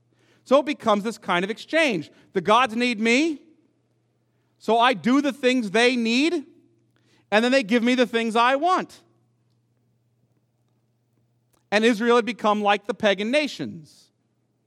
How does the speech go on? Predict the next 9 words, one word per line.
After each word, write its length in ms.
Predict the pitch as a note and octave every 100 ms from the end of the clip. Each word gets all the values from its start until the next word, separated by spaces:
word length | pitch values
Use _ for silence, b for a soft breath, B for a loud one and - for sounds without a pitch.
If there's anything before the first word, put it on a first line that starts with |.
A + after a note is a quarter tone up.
| _ _ _ _ _
Incidentally, 640 | F3+ F3+ E3 F3 F#3+ A3 A3
I 80 | F#3+
would 100 | F3
argue 300 | F3 F3+ A3
that 340 | F#3+ - _ _ _ _ _
the 120 | - E3
prosperity 680 | F#3+ E3+ - F#3 F3 F#3+
gospel, 520 | F#3+ G#3 A3 - C4
wealth, 340 | G3 F3 G3